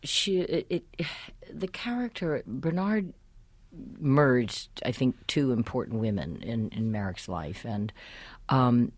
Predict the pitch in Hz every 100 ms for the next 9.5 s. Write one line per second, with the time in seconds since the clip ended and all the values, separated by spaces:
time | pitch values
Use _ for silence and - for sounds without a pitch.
0 | - - - - - 131 160 151 165 160
1 | 151 143 - 127 117 120 110 117 113 101
2 | 104 104 98 101 101 101 - 107 107 101
3 | 92 104 120 131 135 156 143 - 190 208
4 | 185 147 143 131 - - - 139 151 -
5 | 123 110 104 107 104 - - - - 156
6 | 156 143 127 117 117 110 104 - 110 -
7 | 107 113 113 101 107 107 107 107 104 101
8 | - 110 90 58 - - - - - -
9 | 123 117 107 107 107